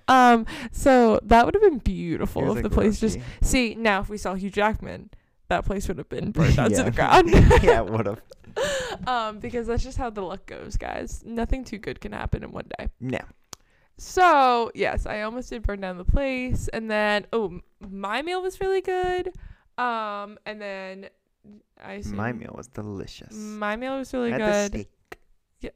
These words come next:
Speaker 1: Jeffrey got steak. Um, and then my o-,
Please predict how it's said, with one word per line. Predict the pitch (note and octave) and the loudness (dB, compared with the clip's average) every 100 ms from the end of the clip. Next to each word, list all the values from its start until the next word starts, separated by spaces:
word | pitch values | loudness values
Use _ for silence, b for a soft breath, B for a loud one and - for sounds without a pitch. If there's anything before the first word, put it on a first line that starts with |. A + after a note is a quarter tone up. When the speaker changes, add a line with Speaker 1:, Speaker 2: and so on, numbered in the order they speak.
| - | -12
Speaker 1:
Jeffrey | G#3+ A#3 D4 | -4 -4 -2
got | D#4 - | -6 -8
steak. | - - - - - B B B B - | -10 -10 -10 -14 -20 B B B B -10
Um, | C4 B3 A#3 A3+ A3 A3 | -8 -6 -8 -10 -12 -14
and | - B3+ B3+ | -12 -10 -8
then | B3 B3 A#3+ A#3 A#3 - | -6 -6 -8 -10 -14 -16
my | A#3+ B3+ C4+ - | -12 -12 -12 -14
o-, | C4 D4+ E4 | -10 -10 -12